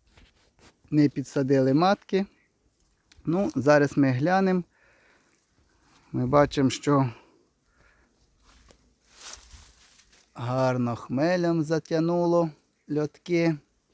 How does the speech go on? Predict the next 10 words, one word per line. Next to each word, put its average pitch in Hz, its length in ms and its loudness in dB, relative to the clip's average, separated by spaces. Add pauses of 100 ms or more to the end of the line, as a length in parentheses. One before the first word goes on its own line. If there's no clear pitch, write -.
(2750)
У 139 40 -4
нас 143 360 2 (120)
другий 135 480 2
точок. 180 580 0 (640)
Я 143 140 -2
дуже 139 320 2
люблю 131 340 2
тут 127 200 -4
бувати. 143 480 0
Тут 165 400 -4